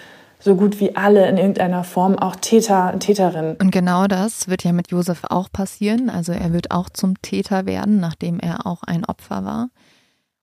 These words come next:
Speaker 2: Und der Widerstand wird damit natürlich gebrochen. Aber Anna und Josef können sich trotzdem nicht ganz vergessen. Anna distanziert sich zunächst noch,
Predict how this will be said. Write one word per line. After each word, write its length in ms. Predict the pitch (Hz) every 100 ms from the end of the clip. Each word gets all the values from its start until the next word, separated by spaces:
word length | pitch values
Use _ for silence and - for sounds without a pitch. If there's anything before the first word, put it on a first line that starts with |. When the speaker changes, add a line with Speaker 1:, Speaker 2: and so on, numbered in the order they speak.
| _
Speaker 2:
Und 400 | 175 175 - -
der 120 | 180
Widerstand 800 | 175 247 190 - - 180 214 -
wird 140 | - -
damit 240 | 175 -
natürlich 360 | 180 - 175 -
gebrochen. 640 | 175 - 185 - - 208 - -
Aber 380 | 175 185 196 - -
Anna 300 | 185 190 190
und 140 | 180
Josef 760 | 170 180 208 226 226 226 - _ _ _ _ _ _ -
können 220 | 190 196
sich 160 | 196
trotzdem 760 | - - 208 - - 165 - -
nicht 180 | - -
ganz 240 | - 180 -
vergessen. 640 | 185 185 202 - 175 202 - _ _ _ _ _
Anna 220 | 202 240
distanziert 540 | 202 - 196 - 254 -
sich 160 | -
zunächst 420 | - 160 160 -
noch, 240 | 175 208